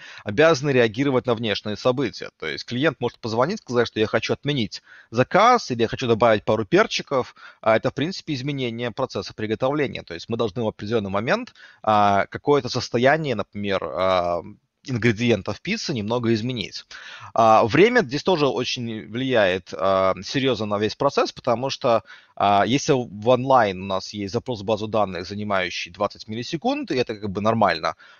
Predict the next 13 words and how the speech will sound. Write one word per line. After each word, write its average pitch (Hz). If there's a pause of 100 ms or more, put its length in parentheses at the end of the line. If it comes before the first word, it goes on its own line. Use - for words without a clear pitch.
а 101
в 98
реальном 135
мире 175
у 127
нас 113
весь 117
процесс 135
может 117
занимать 110
минут 104
сорок, 143
час, -